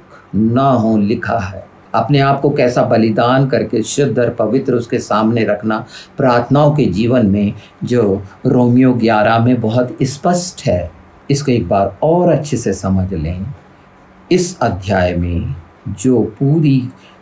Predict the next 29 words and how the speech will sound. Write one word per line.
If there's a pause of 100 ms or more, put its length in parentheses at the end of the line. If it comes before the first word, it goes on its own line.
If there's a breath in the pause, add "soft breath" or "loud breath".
अम,
जिस
रीति
से (340 loud breath)
पूरे (260)
काम
हो
रहे
हैं, (460)
इस्तेमाल
कैसे
करता
है
परमेश्वर, (420)
अपने
दूतों
के
द्वारा
कैसे
हमें
सूचना
मिलती
हैं, (160 loud breath)
कोई
कल्पना
नहीं, (160)
स्पष्ट
रहता
है,